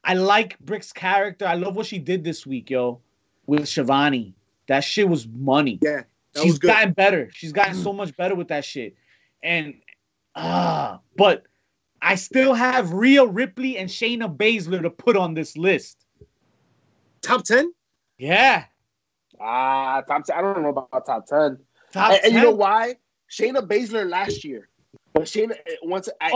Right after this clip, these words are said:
Speaker 1: Okay,
Speaker 3: can't blame
Speaker 1: 'cause it was
Speaker 3: Baszler.
Speaker 1: like, yeah,
Speaker 3: It's the
Speaker 1: but
Speaker 3: booking.
Speaker 1: that whole,
Speaker 3: It's the
Speaker 1: that
Speaker 3: booking.
Speaker 1: N X T, yes, yes.
Speaker 3: But the
Speaker 1: She had
Speaker 3: N X T run,
Speaker 1: classics.
Speaker 3: of course. But the booking, unfortunately, has not.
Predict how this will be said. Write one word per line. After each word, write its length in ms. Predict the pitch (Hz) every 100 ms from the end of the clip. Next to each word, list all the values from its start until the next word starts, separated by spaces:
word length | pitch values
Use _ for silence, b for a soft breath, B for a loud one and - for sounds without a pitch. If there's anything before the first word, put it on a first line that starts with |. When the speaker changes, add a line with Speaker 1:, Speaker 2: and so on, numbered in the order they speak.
| 269
Speaker 1:
Okay, 300 | - 254 240
Speaker 3:
can't 160 | 226
blame 220 | 185 220
Speaker 1:
'cause 80 | 226
it 40 | 233
was 80 | 208
Speaker 3:
Baszler. 320 | 214 214 143
Speaker 1:
like, 80 | 113
yeah, 140 | 214 156
Speaker 3:
It's 160 | 156 165
the 140 | 214
Speaker 1:
but 100 | 202
Speaker 3:
booking. 80 | 269
Speaker 1:
that 180 | 240 233
whole, 360 | 214 269 247 214
Speaker 3:
It's 100 | 165
the 80 |
Speaker 1:
that 140 | 214 262
Speaker 3:
booking. 100 | 285
Speaker 1:
N 80 | 294
X 280 | - - _
T, 80 | 170
yes, 460 | 185 139 - - _ _
yes. 400 | 143 147 113 - _ -
Speaker 3:
But 200 | 196 190
the 80 | 202
Speaker 1:
She 60 |
had 100 | 185
Speaker 3:
N 60 | 220
X 120 | -
T 180 | - 254
run, 140 | 247 330
Speaker 1:
classics. 300 | 381 - -
Speaker 3:
of 120 | -
course. 500 | 330 330 151 - - _ _ _ _
But 200 | 202 196
the 100 | 202
booking, 420 | 160 254 294 214
unfortunately, 540 | 170 185 226 - 196 170
has 180 | 165 156
not. 300 | 170 175